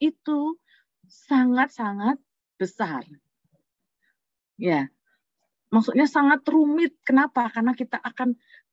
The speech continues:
mengkaitkan kan gitu ya, kolaborasi loh Pak ini ya. Kolaborasi antara supplier dengan, eh, sampai dengan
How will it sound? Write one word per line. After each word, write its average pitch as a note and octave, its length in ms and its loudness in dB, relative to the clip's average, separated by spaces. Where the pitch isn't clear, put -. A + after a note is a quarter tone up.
mengkaitkan B3 640 2
kan C4 80 0
gitu G#3 160 0
ya, F#3 160 -2
kolaborasi G3 720 -4
loh F3+ 160 -2
Pak E3 160 -6
ini D3+ 160 -10
ya. D#3 80 -8
Kolaborasi F3 800 0
antara A#3 400 -2
supplier D#3 640 -4
dengan, D3 560 0
eh, F3 160 0
sampai F3+ 400 -2
dengan F3 320 -4